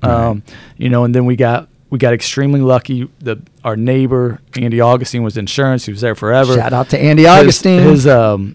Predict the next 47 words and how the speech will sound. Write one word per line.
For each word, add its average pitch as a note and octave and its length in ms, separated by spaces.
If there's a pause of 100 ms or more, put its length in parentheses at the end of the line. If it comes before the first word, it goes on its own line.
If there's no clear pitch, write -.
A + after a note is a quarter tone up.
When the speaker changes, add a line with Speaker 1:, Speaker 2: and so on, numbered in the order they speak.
(160)
Speaker 2:
his C3 260
family, C#3 600
the A2 100
Augustines, A#2+ 500
are A#2 60
the G#2+ 80
ones A2 240
who A2+ 80
actually A2+ 320
built C3+ 500
the A#2 120
Brick G#2+ 240
House G#2 420
and C3+ 400 (140)
his B2+ 240
building. G2 400 (120)
Speaker 1:
Oh, G3 60
I F3+ 140
didn't E3 180
know D3+ 160
that. C3 340
Speaker 2:
So D3 120
Speaker 1:
Right. B2+ 80
Speaker 2:
once C#3 160
he D#3+ 120
retired, G#2+ 640 (160)
you A2+ 60
know, G#2+ 120
I A2 40
was A2 200
able A2 260
to G2+ 80
purchase - 420
his A2 160
building, G#2 400 (160)
turn B2 160
it A2+ 100
into A#2 220
the A#2 60
Brick A#2+ 200
Hall, G2+ 340 (220)
which - 80
has A2+ 140
been A#2 120
an A2+ 80
event A2 360
hall. G2 420